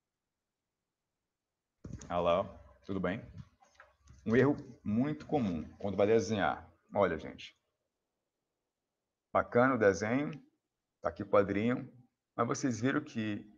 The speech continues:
eu não deixei espaço pra colocar uma palavra. Imagina que a minha frase tem, né, cinco palavras, não vai caber aqui, não vai caber aqui, não vai caber aqui. Eu fiz o desenho dentro do quadrinho muito grande. A gente desenha grande pra fazer caber.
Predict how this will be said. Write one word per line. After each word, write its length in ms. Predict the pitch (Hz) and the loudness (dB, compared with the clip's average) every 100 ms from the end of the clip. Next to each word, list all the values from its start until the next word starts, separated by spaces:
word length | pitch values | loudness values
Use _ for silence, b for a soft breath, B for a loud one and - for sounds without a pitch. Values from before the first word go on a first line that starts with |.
| - | -4
eu 100 | 98 | -2
não 160 | 107 151 | 0 0
deixei 680 | 143 - 101 90 101 - - | -2 -4 -4 -4 -4 -8 -14
espaço 680 | - - - 80 90 - 113 | -14 -12 2 4 4 0 -4
pra 240 | 117 98 | 0 2
colocar 320 | - 95 92 | 2 2 2
uma 100 | 90 | 0
palavra. 400 | - 82 98 104 - B B | 0 4 4 2 -8 B B
Imagina 340 | 123 139 143 170 | 2 2 2 0
que 80 | |
a 40 | 165 | 2
minha 180 | 156 139 | 2 4
frase 720 | - 120 139 147 92 90 87 - b b _ | 8 8 8 6 2 -6 -12 -18 b b _
tem, 280 | - 113 113 - - _ _ - | -2 -2 -2 -12 -20 _ _ -10
né, 360 | 101 127 175 - _ _ _ _ _ _ | -2 -2 -2 -10 _ _ _ _ _ _
cinco 360 | - - 165 180 | -14 -6 -4 2
palavras, 500 | - 139 139 120 95 | 6 8 8 6 4
não 100 | 139 | -2
vai 140 | 240 | -2
caber 300 | 247 135 104 | 2 2 2
aqui, 340 | 90 - 78 69 _ _ | -2 -6 -14 -14 _ _
não 140 | 127 | -4
vai 220 | 101 123 190 | 4 6 6
caber 340 | 123 98 92 | 4 2 -2
aqui, 320 | - - - - | -4 -14 -20 -14
não 140 | 101 | -6
vai 180 | 101 - | -2 -2
caber 300 | - 98 95 | 0 -2 -2
aqui. 340 | 82 - - _ _ b b - | -6 -14 -18 _ _ b b -8
Eu 100 | 113 | -8
fiz 220 | - 147 | -6 -2
o 40 | |
desenho 580 | 147 135 110 110 131 135 | 2 4 2 2 2 2
dentro 260 | 110 120 123 | 0 0 2
do 40 | |
quadrinho 320 | 113 101 135 | 2 2 0
muito 280 | 135 143 - | -4 -6 -6
grande. 520 | 185 123 113 104 87 82 _ _ _ _ - | -2 0 0 -4 -10 -16 _ _ _ _ -14
A 20 | |
gente 140 | 101 | -6
desenha 340 | - 120 127 123 | -2 0 2 2
grande 420 | 101 123 165 127 | 2 0 0 -2
pra 120 | 143 | -2
fazer 220 | 139 127 | -2 0
caber. 500 | 151 170 147 113 113 | 4 4 4 -2 -2